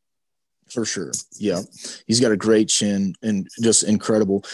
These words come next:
And his, you know, his boxing is really good. It's underrated. Like, I actually think that Nate would give Poirier big problems. And I, I, like, people don't agree with me when I say that, but I, I think Nate would give Poirier real big problems. In fact,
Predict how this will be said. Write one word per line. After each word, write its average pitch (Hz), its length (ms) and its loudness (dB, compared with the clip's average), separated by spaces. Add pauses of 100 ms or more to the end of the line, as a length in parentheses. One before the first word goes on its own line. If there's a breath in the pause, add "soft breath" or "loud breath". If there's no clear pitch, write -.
(140 loud breath)
And 135 220 0
his, 131 400 0
you 131 160 2
know, 117 140 -2
his 135 140 -2
boxing 135 360 -2
is 117 120 -6
really 113 160 -2
good. 101 340 -4
It's - 120 -12
underrated. 98 580 -4
Like, 113 140 -2
I 151 80 0
actually 180 260 0
think 135 240 -6
that 101 160 -6
Nate 107 380 -2 (100)
would 95 440 -4
give 101 180 -6 (200)
Poirier 101 460 -2
big 92 260 -4 (140)
problems. 73 460 -6
And 104 100 -4
I, 104 160 -2
I, 113 140 -2 (320)
like, 95 320 0
people 120 200 2
don't 110 240 0 (400)
agree 104 260 0
with 110 140 2
me 117 100 2
when 113 120 0
I 113 60 0
say 117 200 4
that, 117 300 -2
but 98 260 -4
I, 113 80 -6
I 139 60 -4
think 135 240 -10
Nate 98 200 -10
would 80 160 -14
give 90 220 -4
Poirier 92 420 -2
real 95 280 0
big 85 180 -6
problems. 80 280 -12
In 92 60 -10
fact, 127 280 -4